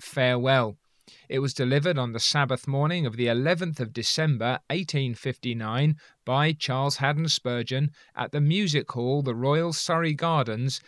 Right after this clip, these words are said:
and it was the last time that he was going to preach in that place. Now, right at the end of the sermon, there is this note,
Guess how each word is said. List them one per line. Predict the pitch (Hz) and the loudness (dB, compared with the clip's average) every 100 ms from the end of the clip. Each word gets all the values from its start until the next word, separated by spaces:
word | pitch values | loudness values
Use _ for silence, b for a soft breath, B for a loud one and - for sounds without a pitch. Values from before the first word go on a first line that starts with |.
| B - | B -6
and | 160 | -4
it | |
was | 151 | -2
the | 143 | 0
last | 131 147 180 156 - | 0 0 0 -2 -4
time | 190 143 120 | -2 0 -2
that | 131 | -2
he | 131 | -2
was | 127 | -2
going | 131 131 | -2 -2
to | 127 | -4
preach | - - 170 120 - - b _ - | -6 -2 0 0 -6 -10 b _ -2
in | 131 127 | 0 0
that | 123 - | 0 -2
place. | 143 131 110 - - _ _ _ B B B | -2 -2 -2 -4 -6 _ _ _ B B B
Now, | 123 | -4
right | 135 165 170 | 0 0 0
at | 147 | 0
the | 135 | 2
end | 165 190 | 2 2
of | 139 | -2
the | 131 | -2
sermon, | - 127 113 120 131 - | -2 0 0 0 -2 0
there | 135 135 | 0 0
is | 120 | 0
this | 135 135 - | -2 -2 0
note, | 135 135 - | 2 2 0